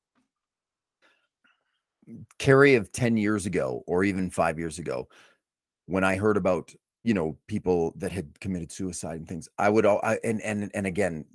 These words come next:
there's things where I was and things where I am, but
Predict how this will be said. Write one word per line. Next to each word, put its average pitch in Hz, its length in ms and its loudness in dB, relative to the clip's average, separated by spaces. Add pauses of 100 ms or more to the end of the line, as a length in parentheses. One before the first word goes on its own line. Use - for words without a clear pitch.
(120)
there's 95 300 -6
things 107 340 -2
where 92 180 2
I 85 60 0
was 87 400 0
and 90 160 -6
things 87 180 -6
where 85 160 0
I 73 220 -4
am, 65 360 -8 (360)
but 92 160 -2